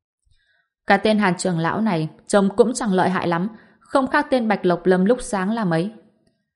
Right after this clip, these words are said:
La Thuần đáp: "Bạch Lộc Lâm chắc chắn là nhân vật quan trọng của Tần Lĩnh Thần Cung, mang theo bên người rất nhiều bảo vật quý giá, thế nên trông vẫn lợi hại hơn chút." Lý Thành Lôi hưng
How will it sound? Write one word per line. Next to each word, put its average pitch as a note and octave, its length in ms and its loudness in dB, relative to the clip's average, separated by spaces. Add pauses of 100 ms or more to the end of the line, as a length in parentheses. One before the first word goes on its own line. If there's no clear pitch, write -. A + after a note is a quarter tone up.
La F3 180 -4
Thuần E3 260 -6
đáp: G3+ 200 -6 (880)
"Bạch F3+ 200 -2
Lộc E3 220 -4
Lâm E3 220 -2 (220)
chắc C#4+ 220 -8
chắn G#3 180 -4
là C4 120 -2
nhân G3 200 0
vật F3 200 0
quan F#3 180 -2
trọng F3+ 280 -6
của F#3 140 2
Tần E3+ 220 -2
Lĩnh F3 180 0
Thần G#3+ 240 -4
Cung, E3+ 200 2 (420)
mang A3 240 0
theo A#3 100 0
bên A3 200 0
người F#3+ 140 4
rất B3+ 180 -2
nhiều A3 160 0
bảo F3 260 -2
vật E3 180 -4
quý E3+ 140 2
giá, E3+ 320 -4 (440)
thế F3 120 -2
nên E3 280 0 (220)
trông F3 240 0
vẫn G3 180 -2
lợi B3 160 0
hại F#3+ 180 -2
hơn F3 220 0
chút." B3+ 180 -6 (880)
Lý F3 240 2
Thành F#3+ 160 -6
Lôi E3+ 160 4
hưng E3+ 200 -2